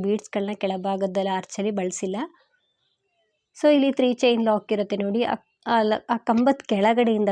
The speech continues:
ಹೋಗಿ ಥ್ರೆಡ್ಡನ್ನು ತಂದು ಲಾಕ್ ಮಾಡ್ಕೊಳ್ತಾ ಇದ್ದೀನಿ. ಲಾಕ್ ಆದಮೇಲೆ ಫ್ರೆಂಡ್ಸ್, ನಾನಿವಾಗ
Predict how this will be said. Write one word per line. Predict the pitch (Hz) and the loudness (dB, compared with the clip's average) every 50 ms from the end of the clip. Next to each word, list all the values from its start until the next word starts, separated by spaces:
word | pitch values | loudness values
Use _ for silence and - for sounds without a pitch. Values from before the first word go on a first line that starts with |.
| 190 | -2
ಹೋಗಿ | 175 190 185 175 214 262 277 | -4 -6 -6 -2 -2 -2 -2
ಥ್ರೆಡ್ಡನ್ನು | 285 262 220 202 180 190 190 196 190 185 | 0 0 -2 -2 -2 -2 -4 -4 -6 -6
ತಂದು | - 196 185 185 185 220 254 | -6 -8 -8 -6 -4 -2 0
ಲಾಕ್ | 247 226 202 196 - - | 0 0 0 -2 -4 -6
ಮಾಡ್ಕೊಳ್ತಾ | 190 185 175 - - 185 180 170 - 185 180 | -6 -6 -6 -6 -6 -8 -8 -6 -6 -6 -6
ಇದ್ದೀನಿ. | 170 180 180 190 226 311 370 370 _ _ _ _ _ _ _ _ _ _ _ _ _ _ _ _ _ _ _ _ _ | -6 -6 -4 -2 -2 -2 -4 -4 _ _ _ _ _ _ _ _ _ _ _ _ _ _ _ _ _ _ _ _ _
ಲಾಕ್ | - 233 240 240 240 240 - | 0 2 2 2 2 0 0
ಆದಮೇಲೆ | 226 214 208 185 202 202 208 | 0 0 0 -2 -4 -4 -4
ಫ್ರೆಂಡ್ಸ್, | 202 - 208 208 202 196 - - | -6 -6 -6 -6 -6 -6 -6 -6
ನಾನಿವಾಗ | 208 202 202 196 190 190 185 196 | -4 -4 -4 -4 -6 -8 -6 -6